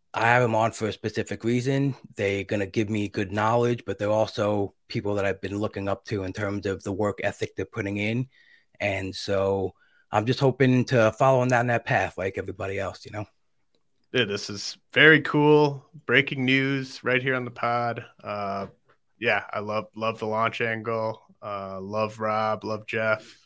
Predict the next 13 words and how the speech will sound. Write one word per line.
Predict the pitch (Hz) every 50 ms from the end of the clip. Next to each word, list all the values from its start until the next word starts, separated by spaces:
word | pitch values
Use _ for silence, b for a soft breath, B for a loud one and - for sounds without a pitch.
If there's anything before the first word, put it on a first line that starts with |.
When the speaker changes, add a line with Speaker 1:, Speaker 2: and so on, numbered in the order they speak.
| - _
Speaker 2:
Uh, | 120 107 98 98 98
they | 101 101
bring | 98 - 107 107 104 104 101 101 98 b b b b b b b b b b b _ _ - - -
really | - 123 143 151 151 143
great | 131 139 135 131
insight | 139 165 156 - 139 123
to | 123 117
the | 110
table. | - - 127 147 170 151 135 123 120
And | 117 117
I | 113
mean, | 113 117 113 110
you're, | 107 113 127 135 127 120